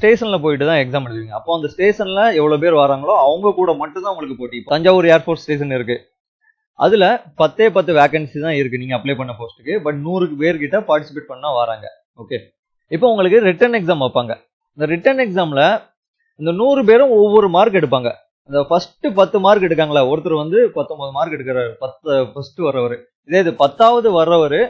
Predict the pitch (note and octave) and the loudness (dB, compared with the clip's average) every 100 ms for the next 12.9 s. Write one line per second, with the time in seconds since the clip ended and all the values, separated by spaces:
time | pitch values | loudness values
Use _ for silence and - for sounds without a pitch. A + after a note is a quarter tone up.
0 | - C3+ C#3 C#3 D#3+ E3+ E3 D3+ C#3 F3 | -6 -8 -4 -2 0 0 -2 -4 -2 -2
1 | E3 C3 B2+ A#2+ - _ _ _ _ _ | -2 -4 -2 -4 -6 _ _ _ _ _
2 | _ E3 G3+ G3+ F#3 F3+ A3+ E3+ E3+ F3 | _ -4 2 4 4 0 0 2 2 0
3 | D#3 D#3 D3+ E3 C#3 C#3 B2+ A#2+ A#2+ A#2+ | 0 0 2 2 0 -2 -4 -6 -6 -8
4 | B2+ B2+ B2+ A#2+ A#2+ A2+ A#2 A#2 A#2 - | -16 -14 -12 -6 -6 -8 -8 -8 -10 -14
5 | B2 B2 B2 B2+ B2+ B2+ B2+ D#3+ C#3 B2+ | -20 -12 -8 -6 -6 -8 -6 -4 -4 -6
6 | A#2+ A#2+ A2 B2 B2 - _ _ C3 B2+ | -10 -12 -14 -10 -10 -10 _ _ -16 -12
7 | B2 B2 A#2+ G#2+ C3 A#2 C3+ F3 B3 B3+ | -6 -6 -6 -6 -4 -4 -4 -8 -10 -12
8 | _ _ _ D3+ E3+ F3+ D3+ D#3 D#3+ C#3+ | _ _ _ 0 2 0 -2 -2 2 0
9 | D3 C#3+ B2+ B2+ A#2 A#2 C#3 F#3+ E3 - | 0 -4 -6 -8 -8 -6 -4 -4 -4 -4
10 | E3+ D#3 D#3+ E3 B3+ B3+ A#3+ A#3 G3 E3+ | -2 2 2 2 4 4 4 2 2 0
11 | F3 E3 D#3 E3 C3 - - B2+ F3 G3+ | 4 4 6 4 4 2 -2 -2 0 2
12 | G#3 F#3+ E3 C#3+ F3+ E3 D#3+ A#3+ | 2 2 2 0 0 -2 -8 -8